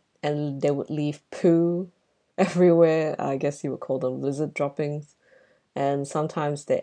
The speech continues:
eggs, you would find their eggs around the place. Anyway, so they weren't, like, you know, um, annoying or anything. It's, it's, again, it's something that we grew up with, and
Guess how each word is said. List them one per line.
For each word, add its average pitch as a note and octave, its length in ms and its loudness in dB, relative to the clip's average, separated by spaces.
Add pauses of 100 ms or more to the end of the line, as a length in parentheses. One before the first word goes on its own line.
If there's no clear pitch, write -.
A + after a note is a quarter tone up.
eggs, E3 460 0
you D3 100 -6
would C3+ 100 -10
find C#3 260 -8
their C#3 180 -6
eggs D#3 480 -2
around D#3+ 320 -4
the D#3+ 40 -4
place. D#3+ 520 -4 (1200)
Anyway, D3 420 0 (280)
so A3+ 140 2
they A#3+ 80 10
weren't, E4+ 320 4
like, F3 400 6
you F#3 100 2
know, C#3 400 2 (140)
um, C3 320 -2 (560)
annoying D3 800 2
or B2+ 180 0
anything. C3 440 -2
It's, C3+ 180 -4
it's, C3 240 -6
again, D3+ 340 2
it's C3 160 -2
something D3 360 -4
that C#3 280 -4
we C#3 140 -4
grew E3 260 0
up - 100 -2
with, D#3 640 -2
and C3+ 460 -4